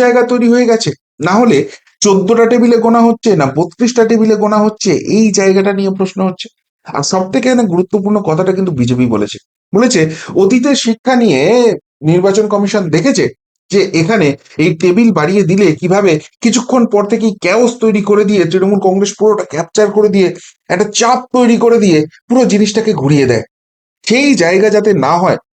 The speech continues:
সেটার জন্য নির্বাচন কমিশন এই পদক্ষেপ নিয়েছে এবং সদর্থক পদক্ষেপ আমরা সমর্থন জানাচ্ছি। অর্থাৎ ছাব্বিশের প্রিপারেশন, সেখানে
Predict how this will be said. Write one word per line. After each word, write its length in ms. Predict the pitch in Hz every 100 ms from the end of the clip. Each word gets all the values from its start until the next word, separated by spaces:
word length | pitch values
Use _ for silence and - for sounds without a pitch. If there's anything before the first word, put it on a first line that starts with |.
| _
সেটার 220 | 180 214 208
জন্য 140 | 214 180
নির্বাচন 340 | 156 160 160 156
কমিশন 280 | 156 156 160 139
এই 60 | 131
পদক্ষেপ 320 | 123 127 151 139
নিয়েছে 200 | 170 180
এবং 100 | 202 190
সদর্থক 380 | 139 147 160 180 -
পদক্ষেপ 320 | 175 185 220 190
আমরা 120 | 151 156
সমর্থন 320 | 127 123 120 117 110
জানাচ্ছি। 320 | 107 104 - - _ _ _ -
অর্থাৎ 380 | - - 330 302 - - _ -
ছাব্বিশের 600 | - 160 160 180 233 285 247
প্রিপারেশন, 540 | 202 190 214 214 240 156 117 _ _ _ _ _ _ -
সেখানে 300 | 185 196